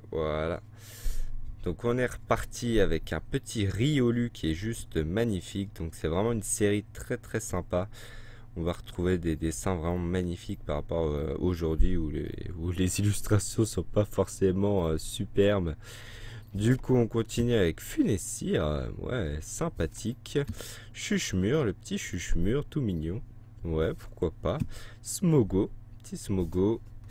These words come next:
Trompignon, très bien. Donc, Nicolas et une dresseur, du coup, on passe aux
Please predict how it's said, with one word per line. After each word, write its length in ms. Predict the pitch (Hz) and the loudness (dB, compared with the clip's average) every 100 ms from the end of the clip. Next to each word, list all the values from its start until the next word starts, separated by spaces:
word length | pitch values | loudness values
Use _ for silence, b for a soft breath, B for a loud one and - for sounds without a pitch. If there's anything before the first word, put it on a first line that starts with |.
| - - - - | -10 -8 -10 -8
Trompignon, 720 | - 233 - 101 87 90 101 - - - - | -2 -2 0 0 2 0 -4 -12 -16 -14 -10
très 220 | - 80 | -4 -2
bien. 340 | 78 87 107 - - - - B B B - | 0 0 0 -4 -14 -16 -14 B B B -4
Donc, 240 | 90 85 143 | -2 0 2
Nicolas 460 | 180 147 135 127 | 6 8 10 10
et 80 | 113 | 8
une 240 | 120 147 | 4 0
dresseur, 720 | 120 101 98 - - 113 117 | 0 2 2 0 6 8 8
du 120 | 92 90 | 4 -2
coup, 240 | 113 110 | -2 0
on 100 | 92 | -2
passe 340 | - 98 - | -2 -6 -4
aux 120 | 85 | -6